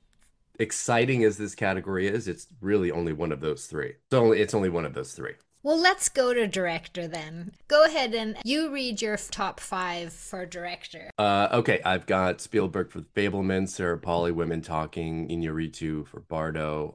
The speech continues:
Speaker 1: Oslin for Triangle of Sadness, and the Daniels for Everything Everywhere All at Once.
Speaker 2: Hmm, that's a little change from the one you had. Interesting.
Speaker 1: <laughs>
Speaker 2: So
Speaker 1: It
Speaker 2: you don't
Speaker 1: is.
Speaker 2: have Mendes anymore, and you don't have Chazelle.
Speaker 1: Mendes is,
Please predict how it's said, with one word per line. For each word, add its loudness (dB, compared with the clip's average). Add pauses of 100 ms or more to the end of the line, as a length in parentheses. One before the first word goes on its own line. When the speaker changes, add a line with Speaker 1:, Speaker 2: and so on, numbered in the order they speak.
Speaker 1:
Oslin -4
for -14
Triangle -6
of -14
Sadness, -6
and -10
the -4
Daniels -6
for -10
Everything -8
Everywhere -12
All -10
at -16
Once. -18
Speaker 2:
Hmm, -12
that's -16
a -10
little -14
change -12
from -14
the -10
one -10
you -8
had. -6
Interesting. -4 (140)
Speaker 1:
<laughs> -4
Speaker 2:
So 4
Speaker 1:
It 6
Speaker 2:
you 6
don't 12
Speaker 1:
is. -2
Speaker 2:
have 4
Mendes 2
anymore, -2
and -4
you -4
don't -6
have -8
Chazelle. -6 (220)
Speaker 1:
Mendes 6
is, 2